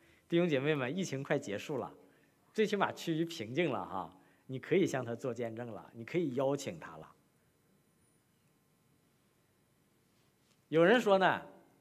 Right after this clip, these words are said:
，“哎呀，牧师啊，我这个时间精力呢，都在彼此相爱中了哈，我关心我的弟兄姐妹啊，呃，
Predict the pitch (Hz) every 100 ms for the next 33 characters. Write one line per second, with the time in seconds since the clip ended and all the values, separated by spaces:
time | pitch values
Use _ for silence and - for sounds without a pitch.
0 | _ - 160 135 110 98 147 143 123 117
1 | 110 113 131 220 240 196 156 139 127 -
2 | - 226 233 214 208 226 190 139 143 196
3 | 202 196 185 135 117 139 180 151 107 98
4 | 92 90 82 101 107 143 170 175 170 143
5 | 107 113 139 139 131 92 110 107 76 -
6 | - _ - 95